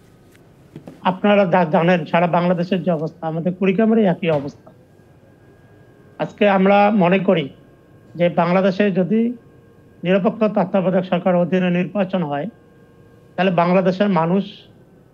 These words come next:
বিএনপিকেই বিপুল ভোটে ইনশাল্লাহ বিজয় করবেন। কারণ আজকে সরকারের যে, আহ, ওয়াদা ছিল, আজকে ঘরে ঘরে চাকরি, ঘরে ঘরে বিদ্যুৎ,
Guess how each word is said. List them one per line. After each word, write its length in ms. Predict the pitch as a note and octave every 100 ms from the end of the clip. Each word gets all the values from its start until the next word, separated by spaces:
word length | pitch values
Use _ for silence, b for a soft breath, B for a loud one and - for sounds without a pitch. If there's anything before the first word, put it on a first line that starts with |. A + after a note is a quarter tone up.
| - -
বিএনপিকেই 680 | D3 F#3+ F#3+ F#3+ G#3+ A3 C4+ - _ - F#3
বিপুল 320 | F#3 G#3 F#3
ভোটে 220 | E3 F#3
ইনশাল্লাহ 420 | E3 - D#3+ F3
বিজয় 260 | D#3 - D#3
করবেন। 360 | D3+ C3 - - _ _ _ _ _ _ _ _ _ _ _ _ _ _ -
কারণ 260 | F3 G3+ G3+
আজকে 520 | F#3 - G#3+ A3 - - _ _ - _ _ -
সরকারের 560 | - F3 - G3+ G#3 G3+ G#3 - _ _ _ _ _
যে, 520 | F3+ C#3 F#3 F#3 F#3+ F#3+ _ _ _ _ _ _ _ _ -
আহ, 640 | E3+ D#3+ D#3+ D#3 D#3+ F#3+ - - -
ওয়াদা 360 | A3 F3 G3 G#3
ছিল, 280 | F#3+ D#3+ F#3+ - _ _ _ _ -
আজকে 280 | - - E3+
ঘরে 280 | C#3+ E3+ E3+
ঘরে 180 | F3
চাকরি, 480 | F3 D#3+ - D#3+ E3 - - - - _ - - - _ -
ঘরে 180 | D#3+ E3+
ঘরে 160 | E3+ E3+
বিদ্যুৎ, 480 | D3+ C3+ - E3+